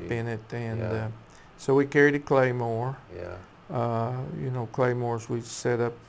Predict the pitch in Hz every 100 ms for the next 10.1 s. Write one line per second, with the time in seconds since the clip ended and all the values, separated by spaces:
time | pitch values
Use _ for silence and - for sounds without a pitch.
0 | - 117 117 117 120 127 - 127 123 107
1 | 104 113 113 117 113 104 107 - - -
2 | - - - - 131 120 147 117 113 113
3 | 120 123 113 117 117 117 113 - - 117
4 | 127 - - 117 113 127 123 113 - -
5 | 98 95 90 90 - 135 135 131 139 131
6 | - 143 139 135 123 117 110 110 - 117
7 | 131 139 127 131 135 131 123 131 127 123
8 | 120 113 113 131 131 127 123 120 113 -
9 | 123 123 123 117 107 110 120 127 120 113
10 | 110